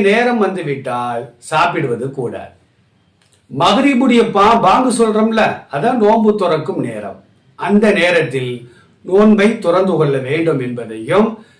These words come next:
இந்த நேரத்தில் நாம் சொல்லிக் கொள்கின்றோம். எல்லாம் வல்ல அல்லாஹ் ஜல்ல ஷானஹு தஆலா அரஃபா நாளையில் நோன்பு நோற்று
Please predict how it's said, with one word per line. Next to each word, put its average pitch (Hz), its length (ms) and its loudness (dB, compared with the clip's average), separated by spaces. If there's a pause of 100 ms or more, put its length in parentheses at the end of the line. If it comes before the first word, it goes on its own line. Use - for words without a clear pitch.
(240)
இந்த 147 140 -6
நேரத்தில் 185 560 0
நாம் 139 140 0
சொல்லிக் 190 380 -2
கொள்கின்றோம். 185 580 0 (1600)
எல்லாம் 202 340 2
வல்ல 175 220 2
அல்லாஹ் 175 300 0
ஜல்ல 147 320 -4
ஷானஹு 123 460 -8
தஆலா 151 360 0 (600)
அரஃபா 190 400 2
நாளையில் 147 460 -2
நோன்பு 156 380 -2
நோற்று 175 420 0